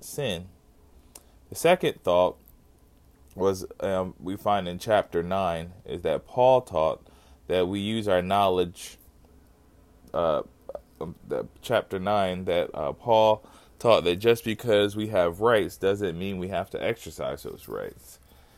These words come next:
We submit our freedoms and rights for the sake of the gospel, and we must all become all things to all people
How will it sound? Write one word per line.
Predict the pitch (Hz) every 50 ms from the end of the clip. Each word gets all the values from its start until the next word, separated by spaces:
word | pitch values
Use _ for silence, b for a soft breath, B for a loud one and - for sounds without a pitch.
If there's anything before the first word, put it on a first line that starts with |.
| b b b b b
We | - 98
submit | 98 - 107 90 95 113 120 110
our | 107 101 101
freedoms | - - 117 113 117 110 110 104 95 92
and | 85 85 90 92
rights | 98 98 98 98 - - - -
for | - - 98
the | 80 -
sake | - - 101 90 92 -
of | - 65 73
the | 78
gospel, | 82 90 92 90 87 95 98 - - 64 65 71 58
and | - 80
we | 85 92 92
must | 95 98 101 107 104 -
all | - 76 110 113
become | 101 90 95 90 - 104 92 92 -
all | 71 92 98 98
things | - - 95 90 92 92
to | 95 -
all | 60 76 85 92
people | - 143 147 139 139 - 110 104 107 107 104 b